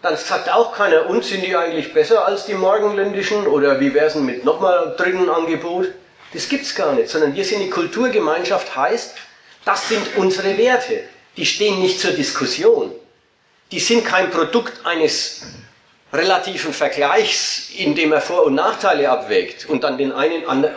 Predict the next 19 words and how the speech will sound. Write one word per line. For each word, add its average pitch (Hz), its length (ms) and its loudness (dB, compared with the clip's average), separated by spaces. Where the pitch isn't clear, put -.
einen 143 360 2
Wert 127 360 0
wählt 151 360 2
und 139 100 0
den 135 140 0
anderen 139 320 2
wegschmeißt. 113 540 -2
Und 202 220 0
genau 208 360 4
das, 226 280 0
was 208 160 2
mit 185 220 -4
Werten 214 600 2
so 196 500 0
quasi 156 420 -2
noch 147 340 0
zivilisiert 131 760 -4
gesagt - 540 -6
wird. - 200 -14